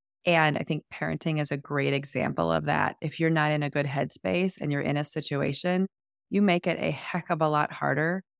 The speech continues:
to resolve the situation rather than if you had a clear head. I think talking to Braxton's been really, was really awesome in just a lot of the tools and tips he shared, and just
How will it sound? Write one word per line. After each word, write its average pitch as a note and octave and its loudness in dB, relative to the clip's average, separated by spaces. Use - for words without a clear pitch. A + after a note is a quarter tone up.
to C#3 -2
resolve D3+ 4
the F#3+ 0
situation G3 0
rather D#3 4
than D3 2
if C#3 -2
you D3 0
had C#3+ -2
a - -2
clear - -6
head. E3 -2
I F3 2
think G3 2
talking E3+ 0
to D3+ 0
Braxton's D3 -2
been C#3 0
really, C#3 0
was C#3+ -2
really C#3+ 2
awesome C#3 0
in C3+ 0
just E3 -2
a D3 4
lot C#3+ 4
of D3 2
the D3+ -2
tools C#3 -4
and C#3+ 0
tips - -6
he - -6
shared, D3+ 0
and C#3+ 2
just - -4